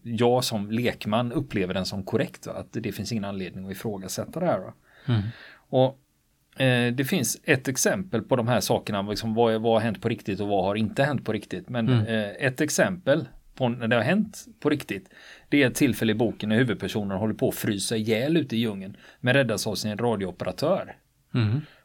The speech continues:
Speaker 1: Och den historien
Speaker 2: Mm.
Speaker 1: har Marlantes själv berättat om i en intervju, så att mycket är hämtat från verkligheten
Speaker 2: Ja, just det.
Speaker 1: som han bara har tagit, det, detta har hänt och det har lyft in i romanen, men sen har han ju
Speaker 2: Mm.
Speaker 1: friheten att lulla till det lite då, va?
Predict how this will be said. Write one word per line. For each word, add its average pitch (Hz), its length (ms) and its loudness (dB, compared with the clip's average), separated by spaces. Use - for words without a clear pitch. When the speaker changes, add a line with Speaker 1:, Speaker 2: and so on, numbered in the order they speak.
Speaker 1:
Och 123 260 0
den 139 280 6
historien 165 460 4
Speaker 2:
Mm. 104 100 2
Speaker 1:
har 131 80 4
Marlantes 123 440 2
själv 147 300 4
berättat 147 300 2
om 104 160 0
i - 20 2
en 113 60 0
intervju, 113 600 2
så 117 240 2
att 113 140 -6
mycket 139 480 -4
är 165 60 0
hämtat 175 500 0
från 104 300 0
verkligheten 95 680 -2
Speaker 2:
Ja, 98 100 -6
just 123 180 -8
det. - 60 -10
Speaker 1:
som 143 140 0
han 127 120 6
bara 120 140 4
har 107 80 6
tagit, 98 360 0
det, 151 120 2
detta 131 300 2
har 104 140 6
hänt 95 240 -4
och 113 60 0
det 110 60 4
har 101 60 2
lyft 101 220 -4
in 95 120 2
i 92 60 0
romanen, 95 460 -2
men 120 80 -4
sen 120 200 2
har 113 100 4
han 107 80 2
ju - 40 -2
Speaker 2:
Mm. 107 100 0
Speaker 1:
friheten 95 500 -4
att 101 140 -4
lulla 98 300 2
till 90 260 -4
det - 100 -8
lite 95 240 -4
då, 110 120 -8
va? - 140 -16